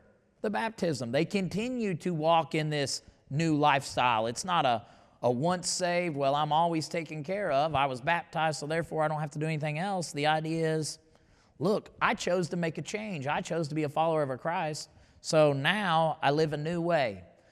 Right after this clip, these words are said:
And the reality is that's what we want you to do. We want you to be a follower of Christ. We want you to be a changed person.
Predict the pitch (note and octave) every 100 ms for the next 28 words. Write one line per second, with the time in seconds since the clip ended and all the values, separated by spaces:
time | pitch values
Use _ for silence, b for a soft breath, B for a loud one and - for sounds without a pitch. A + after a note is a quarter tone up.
0 | b b A2 A#2+ B2 B2+ C3+ D3 D#3+ E3
1 | D#3+ D#3 D3+ C#3 D#3+ D#3 C#3+ D#3+ E3 D#3+
2 | - E3+ D3+ F3 C3+ G2+ A#2+ D3+ - C#3+
3 | C#3 B2+ - C#3+ C#3+ D3 C#3+ - D#3 C#3+
4 | - C#3+ C#3+ C#3+ C#3 A#2+ - D#3 D#3+ -
5 | - E3+ - C#3 C#3